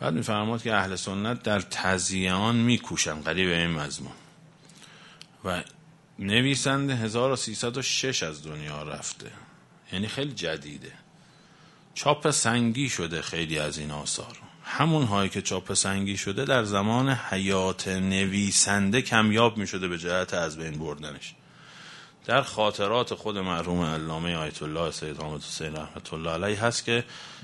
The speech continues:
ایشون کتاب پدرش تشدید المتاعن رو منتشر کرده در سه مجلد.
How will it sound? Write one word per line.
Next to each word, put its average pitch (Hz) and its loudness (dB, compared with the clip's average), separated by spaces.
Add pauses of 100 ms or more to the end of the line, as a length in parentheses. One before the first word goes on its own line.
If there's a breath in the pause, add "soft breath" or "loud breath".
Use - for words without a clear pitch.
(100)
ایشون - 0
کتاب 104 2
پدرش 101 4
تشدید 87 0
المتاعن 87 0
رو 98 2
منتشر 87 -2
کرده 123 -2
در 123 0
سه - -2
مجلد. 113 2